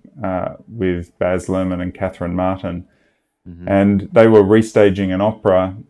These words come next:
Speaker 1: and just starting the very first moments of, of, uh, research and preparation into what would become the film of William Shakespeare's Romeo and Juliet. And, uh, I, I'm just the lucky one. Like, I was the boyfriend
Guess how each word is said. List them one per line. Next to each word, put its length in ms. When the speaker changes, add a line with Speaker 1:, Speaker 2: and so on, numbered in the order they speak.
Speaker 1:
and 380
just 480
starting 640
the 120
very 520
first 380
moments 480
of, 260
of, 500
uh, 420
research 680
and 140
preparation 640
into 380
what 260
would 160
become 380
the 80
film 360
of 320
William 280
Shakespeare's 600
Romeo 320
and 140
Juliet. 600
And, 640
uh, 280
I, 520
I'm 340
just 320
the 80
lucky 320
one. 280
Like, 200
I 240
was 280
the 60
boyfriend 840